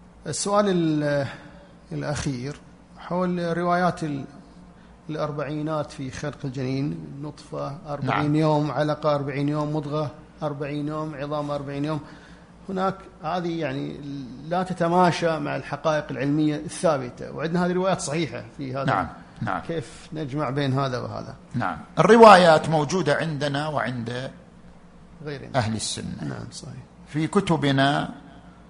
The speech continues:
Speaker 2: خبر الحسن بن الجهم عن الرضا عليه السلام: "إن النطفة تكون في الرحم أربعين يوما، ثم علق أربعين، ثم مضغ أربعين، فإذا اكتمل، فإذا أكمل أربعة أشهر بعث الله عز وجل ملكين خلاقين".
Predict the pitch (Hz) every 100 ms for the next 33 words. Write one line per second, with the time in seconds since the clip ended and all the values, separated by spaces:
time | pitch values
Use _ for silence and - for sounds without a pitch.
0 | - - 147 135 120 - 120 135 123 113
1 | 117 107 104 117 117 113 117 117 131 123
2 | 101 113 120 110 - 117 135 143 123 120
3 | 117 113 139 - 117 110 - 139 131 113
4 | 117 - - 123 110 104 107 107 135 117
5 | 120 131 104 104 - - - - - 127
6 | 120 113 107 131 - - 110 110 113 135
7 | 110 90 117 113 110 127 104 - 110 104
8 | 110 139 147 104 - - - - - 120
9 | 113 - - 139 123 113 - 113 127 120
10 | - - 123 120 113 143 117 107 101 -
11 | - 147 - 117 110 117 113 113 110 127
12 | 147 139 175 - - - - 120 107 113
13 | 113 113 156 127 113 107 - 160 165 165
14 | - 110 107 98 101 - 127 117 104